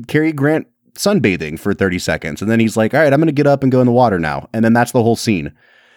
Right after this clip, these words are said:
And it feels like this movie has thirty-five minutes of plot and, and useful scenes. And then they were like,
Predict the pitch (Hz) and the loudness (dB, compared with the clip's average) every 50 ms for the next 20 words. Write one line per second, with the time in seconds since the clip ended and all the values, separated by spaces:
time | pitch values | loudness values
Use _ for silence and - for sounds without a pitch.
0 | _ _ _ _ _ _ _ _ - - 151 151 151 156 147 - 170 151 - - | _ _ _ _ _ _ _ _ -10 -4 -2 0 0 0 0 -2 -4 -4 -4 -8
1 | - - 180 190 208 233 233 175 156 160 156 143 - 143 131 - 120 113 123 120 | -4 0 2 2 2 2 2 0 2 0 0 2 0 -2 0 2 2 2 2 2
2 | 104 98 90 85 87 92 85 82 80 80 80 78 - - - _ _ _ _ _ | 2 0 -2 -2 -2 -2 0 0 -2 -2 -4 -6 -8 -12 -12 _ _ _ _ _
3 | - - - - - 170 160 156 170 170 139 - - 143 135 139 131 127 113 110 | -20 -20 -12 -4 -2 0 0 0 -2 -4 -4 -2 0 0 2 2 2 2 2 2
4 | 107 107 107 101 92 - - - - - 104 101 92 80 - - - 113 107 110 | 2 2 2 0 0 -2 -4 -8 -6 -2 -2 -2 -2 -4 -6 -8 -4 -2 0 2
5 | 120 120 120 - - - _ - 98 95 90 90 90 80 - _ _ _ _ _ | 2 0 -2 -4 -14 -16 _ -6 -4 -2 0 0 -2 -4 -6 _ _ _ _ _
6 | _ - 101 101 92 92 90 - _ - 101 82 87 113 131 127 - - - 131 | _ -8 -4 -2 -2 -2 -4 -6 _ -12 -10 -4 0 0 2 2 0 0 0 2
7 | 127 123 123 123 120 123 - _ - - - - 95 87 76 73 71 - - - | 2 4 2 2 0 -4 -8 _ -10 -4 -2 0 0 0 0 -4 -8 -10 -12 -14
8 | _ _ _ _ _ _ _ _ _ _ _ - 113 117 113 113 117 117 117 117 | _ _ _ _ _ _ _ _ _ _ _ -2 0 2 2 4 4 2 2 2
9 | 113 113 107 104 - - | 2 2 0 0 -2 -6